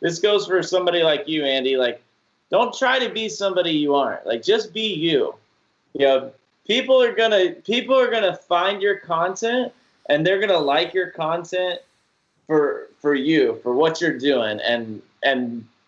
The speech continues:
like, even, even if you're making a video that somebody else has already made, like,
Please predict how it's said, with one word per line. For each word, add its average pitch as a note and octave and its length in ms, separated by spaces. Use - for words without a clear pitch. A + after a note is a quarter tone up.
like, D#3+ 300
even, B3+ 540
even D4+ 340
if C#4+ 180
you're B3+ 200
making A3 360
a E3+ 120
video F#3 440
that D3+ 200
somebody E3 380
else D#3 200
has B2 140
already C3 320
made, A#2+ 480
like, B2+ 360